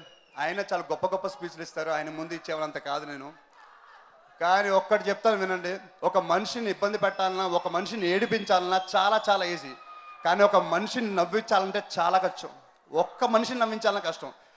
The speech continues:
అలాంటిది ఇన్ని సంవత్సరాల నుంచి కొన్ని కోట్ల మందిని నవ్విస్తూనే ఉన్నారు ఆయన, ఆయన సినిమాలతో, ఆయన మాటలతో. సార్, hats off sir. Thank you so much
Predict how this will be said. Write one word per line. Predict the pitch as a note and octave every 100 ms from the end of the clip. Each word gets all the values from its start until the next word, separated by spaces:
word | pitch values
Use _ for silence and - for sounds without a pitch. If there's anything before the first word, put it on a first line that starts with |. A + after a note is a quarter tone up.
| _
అలాంటిది | D3 F3 G#3 A3 F#3
ఇన్ని | G#3 G#3+
సంవత్సరాల | - F#3 G#3 G#3+ G#3+
నుంచి | G#3+ G#3+ G#3+
కొన్ని | F#3+ F3+
కోట్ల | - F3+ G3
మందిని | G3+ G3+ F3+
నవ్విస్తూనే | E3+ F#3 - G3
ఉన్నారు | F3+ E3
ఆయన, | D3+ C#3 C3+ - _ - - - -
ఆయన | D#3 E3
సినిమాలతో, | E3+ F3+ G3+ G3+ G3 G3
ఆయన | F3+ E3+
మాటలతో. | D#3 D#3+ E3 D3+ C#3+ C3 - - - - - - - - - -
సార్, | G3 F3+
hats | - D#3 F3 - F#3+ F3+
off | -
sir. | D3+ C#3 - - - - - - - - - - - - E3
Thank | G3 G#3+
you | A3 G3+
so | F#3+
much | G3+